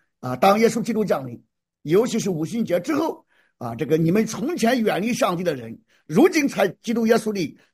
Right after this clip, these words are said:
靠着他的血已经得以亲近上帝了。第三，难解的话，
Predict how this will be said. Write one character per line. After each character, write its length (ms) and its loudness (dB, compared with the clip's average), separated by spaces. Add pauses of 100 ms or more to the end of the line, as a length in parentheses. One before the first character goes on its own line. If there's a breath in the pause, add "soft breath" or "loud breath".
靠 200 4
着 100 2
他 220 -2
的 120 2
血 200 -4
已 140 -4
经 180 -2
得 140 2
以 140 0
亲 280 -4
近 320 -4
上 240 -2
帝 140 -10
了。 120 -16 (1080)
第 100 -4
三， 300 2 (440 soft breath)
难 280 4
解 120 2
的 120 4
话， 320 -2